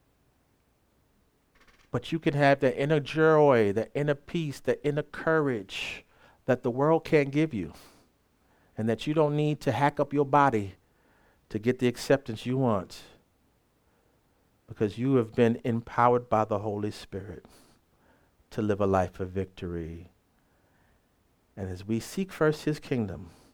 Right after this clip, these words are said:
and his righteousness, all the things that God wants us to have in our lives will be added to us.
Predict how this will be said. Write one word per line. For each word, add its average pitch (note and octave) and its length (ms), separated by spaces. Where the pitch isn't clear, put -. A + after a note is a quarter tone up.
and F2+ 140
his G#2+ 160
righteousness, E2+ 840
all B2 540
the B2 120
things A2+ 340
that F2+ 160
God G2+ 300
wants G2 300
us G2+ 120
to G2+ 100
have E2+ 300
in F2+ 80
our D2+ 120
lives E2 380
will F#2 100
be F2+ 200
added - 360
to - 220
us. - 460